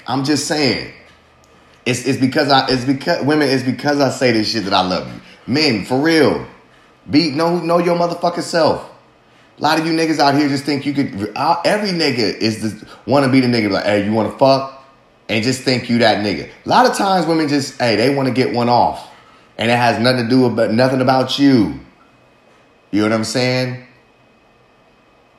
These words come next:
Come, like, you know, come to some, have some come to Jesus moment with yourself. Then work the shit out. That's really what I'm having right now. And I know I'm throwing Jesus in there and I'm an asshole, but he know he created. He know where I come from.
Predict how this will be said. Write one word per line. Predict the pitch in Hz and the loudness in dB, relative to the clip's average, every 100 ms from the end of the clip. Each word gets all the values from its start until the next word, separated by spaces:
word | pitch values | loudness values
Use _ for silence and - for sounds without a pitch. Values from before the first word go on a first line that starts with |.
| _ _ - | _ _ -16
Come, | - 147 139 95 82 | -4 -4 -4 -6 -2
like, | 101 98 | 0 0
you | 135 | 0
know, | 131 143 - | 0 -2 -4
come | 156 170 | -4 -4
to | 165 | -4
some, | - 147 | -4 -2
have | 143 185 | -2 -2
some | 254 | -4
come | 170 185 | -4 -2
to | 175 | -2
Jesus | 170 165 | -4 -2
moment | 170 160 151 | -2 -2 -2
with | 139 | -2
yourself. | 143 - 101 - - - - - - | -2 0 -2 -2 -10 -20 -20 -16 -4
Then | 131 | 0
work | 131 131 | 2 2
the | - | 0
shit | - 123 | -2 0
out. | 73 - - - _ _ _ - | 0 -2 -10 -20 _ _ _ -2
That's | 131 131 | 0 0
really | 135 147 135 | 0 0 2
what | 135 | 2
I'm | 131 | 0
having | 120 139 131 | 0 2 2
right | 107 87 80 | 2 0 -2
now. | 80 65 69 - _ _ _ _ | -8 -10 -14 -20 _ _ _ _
And | 104 | -4
I | 127 | -2
know | 135 | 0
I'm | 131 123 | 0 -2
throwing | 139 131 101 | 0 -2 0
Jesus | 123 135 120 | 2 2 0
in | 123 | -2
there | 123 120 | 0 0
and | 120 | 0
I'm | 120 | 0
an | 92 | 0
asshole, | 117 131 120 123 113 | 0 0 -2 0 0
but | 110 131 | 0 0
he | 170 | 0
know | 165 160 | 0 2
he | 156 143 | 2 0
created. | 139 139 156 160 - | -2 -2 0 -4 -4
He | 139 | -4
know | 156 156 | 0 2
where | 160 156 | 0 0
I | |
come | 170 165 | -2 -4
from. | 160 143 107 - | -2 -2 0 -2